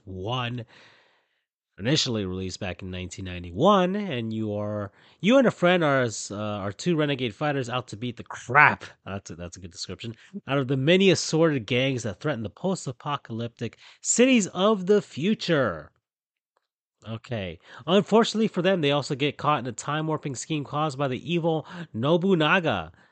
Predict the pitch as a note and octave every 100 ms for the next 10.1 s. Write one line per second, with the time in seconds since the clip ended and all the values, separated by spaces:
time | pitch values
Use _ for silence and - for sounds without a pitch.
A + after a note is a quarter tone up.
0 | _ _ E3 G#3+ - _ B2 E3 E4 G4
1 | F#4 - C4 - D4 A#3+ C#3 D3+ - G#3
2 | A#2+ A2 F#3+ E4 - _ _ _ _ _
3 | C3+ B2 B3 A#3+ C#3+ D3+ C4 C#4 - C3
4 | F#3+ C4 C#4 C#3 D4 - A#2 A#2+ - C3
5 | G#2 A#2 - A#2 C#3 F#3+ F#3+ C#3 C3 F#3+
6 | E3 - C#3 D3 F#3+ - _ _ _ _
7 | _ _ E2 _ _ A#2 - - B2 E3+
8 | C#3 G2 A#2 D#3 C#4 C4+ - C3 - -
9 | D#3+ G#3 B2 G#3+ - C#3 G2 - G2+ A2